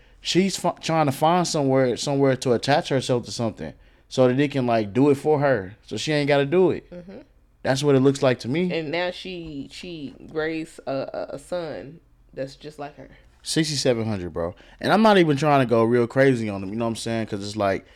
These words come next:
Speaker 1: if that's what you were raised to be like, that's how you gonna be. And he's still young at the end of the day.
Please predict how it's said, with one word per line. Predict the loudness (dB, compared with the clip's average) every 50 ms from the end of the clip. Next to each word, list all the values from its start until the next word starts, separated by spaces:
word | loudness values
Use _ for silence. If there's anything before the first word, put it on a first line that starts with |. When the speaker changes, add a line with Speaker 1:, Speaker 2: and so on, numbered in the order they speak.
| -20 -20 _ -12
Speaker 1:
if | -8 -4 0
that's | 2 2 2 2 0
what | -2 -2 0 0 0 0 0
you | 0 2
were | 2 2
raised | 2 2 2 2 2 2 0 -2
to | -6
be | -4 0 0 2
like, | 2 2 2 0 0 -2
that's | -4 -4 -2
how | 0 0
you | 0 0 -2
gonna | -2 -6 -6 -6
be. | -6 -6 -8 -8 -12 -18 -20 _ _ -6
And | -2 0
he's | 0 0 0 -4
still | -6 -2 -2 0 0 0
young | 0 2 2 2 2 2 0 -2
at | -2
the | -6 -6
end | -6 -4 -4
of | -4
the | -4 -4
day. | -2 0 2 2 0 0 -4